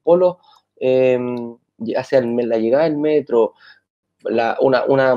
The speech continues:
gran construcción de, de, de edificios, las municipalidades tienen que invertir en seguridad. Puede que el barrio hoy día esté así, sí, puede ser que haya un poquito de delincuencia, puede ser que el barrio esté medio botadito,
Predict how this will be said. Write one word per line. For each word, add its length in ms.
gran 260
construcción 600
de, 640
de, 360
de 140
edificios, 640
las 100
municipalidades 500
tienen 320
que 80
invertir 400
en 60
seguridad. 480
Puede 240
que 80
el 100
barrio 400
hoy 320
día 260
esté 240
así, 440
sí, 480
puede 280
ser 300
que 80
haya 220
un 120
poquito 400
de 120
delincuencia, 640
puede 160
ser 120
que 100
el 60
barrio 180
esté 140
medio 240
botadito, 400